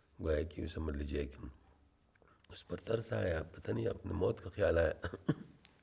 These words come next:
تو چلے گئے، ان سے کہا کہ بکرے کو چھوڑ دو۔ انہوں نے کہا، "بکرے کو کیوں چھوڑ دیں؟ ظاہر ہم ذبح کرنا چاہتے ہیں، ہم کیوں چھوڑ دیں؟" تو انہوں نے کہا، "نہیں، بس چھوڑ دو۔" تو انہوں نے چھوڑ دیا۔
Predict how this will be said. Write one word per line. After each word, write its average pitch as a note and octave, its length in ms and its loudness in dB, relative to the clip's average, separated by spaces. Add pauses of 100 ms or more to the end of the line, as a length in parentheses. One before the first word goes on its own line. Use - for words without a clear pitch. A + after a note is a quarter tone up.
(1200)
تو - 100 -10
چلے C3+ 340 8
گئے، B2+ 60 10
ان A#2+ 120 10
سے A2 140 0
کہا A2 180 6
کہ G2 180 2
بکرے F#2 320 0
کو D#2+ 100 -4
چھوڑ E2+ 240 2
دو۔ D#2+ 220 -4 (640)
انہوں A2+ 140 2
نے - 80 2
کہا، C#3 180 0
"بکرے F#3+ 280 0
کو F3+ 140 -4
کیوں - 280 -4
چھوڑ - 280 2
دیں؟ D#2+ 160 -2 (920)
ظاہر C#3 160 10
ہم D3+ 100 4
ذبح D#3+ 240 2
کرنا C#3 300 4
چاہتے - 320 -2
ہیں، - 20 0
ہم B2 60 0
کیوں - 200 0
چھوڑ F2+ 220 -2
دیں؟" G#2 180 -12 (1080)
تو G2 420 12 (100)
انہوں G2 140 0
نے G2 80 2
کہا، A2 120 6
"نہیں، A#2 140 4
بس G#2+ 180 0
چھوڑ - 220 -8
دو۔" - 100 -12 (1040)
تو - 80 -16
انہوں A2+ 120 0
نے B2+ 60 0
چھوڑ - 200 -2
دیا۔ G3+ 200 -10